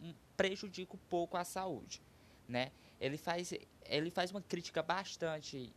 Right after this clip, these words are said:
nessa parte, porque essa compra, ela se torna por impulso, né? Uma compra forçada.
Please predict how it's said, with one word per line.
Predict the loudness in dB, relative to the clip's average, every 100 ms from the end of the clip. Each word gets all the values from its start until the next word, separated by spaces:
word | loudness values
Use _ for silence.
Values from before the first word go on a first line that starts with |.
| -8
nessa | -2 -2 0
parte, | -2 0 -2 -4 -8
porque | -8 -8 -6 -6 -6 -10 -20 -20 -20 2
essa | 2 4 2
compra, | 0 -2 0 2 2
ela | 2
se | 0 -2
torna | 0 0 0
por | 0 2 2
impulso, | -2 -2 2 2 2 -6 -10 -10 -2
né? | 4 4
Uma | 4
compra | 0 2 0
forçada. | 2 4 4 2 2 8 8 8 2